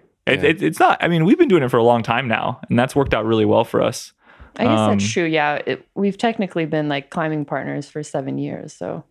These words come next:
Speaker 1: Yeah. And it's never really been an issue. And, like,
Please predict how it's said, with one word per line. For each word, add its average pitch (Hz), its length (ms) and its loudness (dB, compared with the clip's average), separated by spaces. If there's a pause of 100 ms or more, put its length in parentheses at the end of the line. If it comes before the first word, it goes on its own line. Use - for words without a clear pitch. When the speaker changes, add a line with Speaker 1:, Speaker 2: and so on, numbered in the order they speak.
Speaker 1:
Yeah. 110 260 0
And 101 120 -2
it's 104 140 -4
never 113 240 0
really 107 340 2
been 104 340 0
an 101 100 2
issue. 101 500 0 (140)
And, 139 120 0
like, 139 220 0